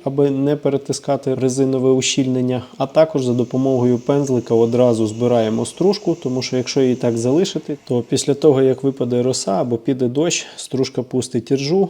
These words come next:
і навіть якщо ви потім її зметете, то, скоріш за все, іржаві плями залишаться на фарбі. Ще одна порада:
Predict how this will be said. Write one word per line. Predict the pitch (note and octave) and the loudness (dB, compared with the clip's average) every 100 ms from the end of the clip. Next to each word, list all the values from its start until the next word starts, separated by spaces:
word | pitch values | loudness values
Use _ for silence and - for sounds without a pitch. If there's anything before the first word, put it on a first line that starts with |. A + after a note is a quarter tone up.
| - | -4
і | C3+ B2+ | -4 -2
навіть | C3 C3 | 0 0
якщо | C3 - C3+ | -2 -2 0
ви | B2+ | 2
потім | C3+ C3 B2+ B2+ | 0 -2 -2 -2
її | B2 | -2
зметете, | A#2+ B2+ B2 D#3+ D3+ | -2 -4 -2 -2 -2
то, | - B2 | -4 -8
скоріш | - B2 B2+ | -8 -4 -4
за | A#2+ | -4
все, | A#2 D3 C#3 | -4 -2 -2
іржаві | A#2 A#2+ A#2+ | 0 -2 -2
плями | A2+ B2+ B2+ B2 | -2 -4 -2 -4
залишаться | A2 A2 A#2 A2+ - A2+ | -4 -4 -4 -6 -8 -8
на | A2+ | -8
фарбі. | A#2 G#2+ F2+ E2+ E2 _ _ | -6 -6 -6 -10 -14 _ _
Ще | - D#3 | -2 4
одна | D3+ B2 A#2+ | 4 4 -2
порада: | C#3+ D#3+ F#3+ F3+ | 0 2 2 2